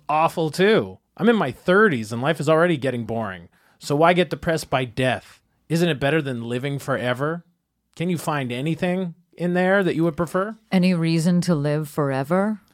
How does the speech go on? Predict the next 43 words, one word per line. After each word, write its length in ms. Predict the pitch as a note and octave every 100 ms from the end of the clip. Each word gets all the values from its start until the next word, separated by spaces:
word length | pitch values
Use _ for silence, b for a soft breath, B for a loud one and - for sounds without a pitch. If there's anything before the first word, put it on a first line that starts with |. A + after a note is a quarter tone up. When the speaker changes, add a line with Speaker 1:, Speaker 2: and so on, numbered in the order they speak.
| _
Speaker 1:
Yeah, 300 | F3+ C4 G#3+
do 100 | B2+
you 60 | C#3+
prefer 580 | C#3+ - F3 F3 E3+ E3+
immortality 840 | D3 D3 D3+ D3 E3 F#3 G3 A3+
or 100 | G#3
what? 300 | D3+ G3 - -
Speaker 2:
I 120 | F#3
don't 200 | G#3+ G#3
know 160 | G3 A#3
about 320 | D#3+ D#3+ -
these 160 | D3
Paul 320 | - D#3 E3 A#3
brothers 480 | D#3 C3+ B2+ B2+
now. 240 | C#3 B2 B2+
I 180 | C#3 F3
need 240 | F3+ E3
to 80 | F3
know 160 | D#3+ D3+
more 260 | D3+ D3
about 280 | C#3 C#3 C#3
that 300 | - G#3+ G#3+
Speaker 1:
Yeah? 280 | C#3+ C3+ F3
Speaker 2:
because, 580 | F3+ F#3+ E3 C#3+ - -
you 160 | E3 F#3
know, 180 | F3+ E3
that 260 | G#3 A3
may 180 | G3+ G3+
be 220 | F3 F#3
a 80 | D#3+
reason 420 | D3+ D#3 C#3+ C#3+
to 120 | C#3 D3
live. 400 | D3 C3+ A#2 -
I 120 | E3
don't 160 | D#3+ D3
know 100 | D#3
much 300 | D3+ C#3+ -
about 240 | C#3 B2+
Monster 400 | C3+ C3+ - C3
Energy 420 | C3 A#2 A#2 - -
drinks. 480 | - - - - -
Speaker 1:
<laughs> 80 | -
Okay. 460 | C3+ - - G#2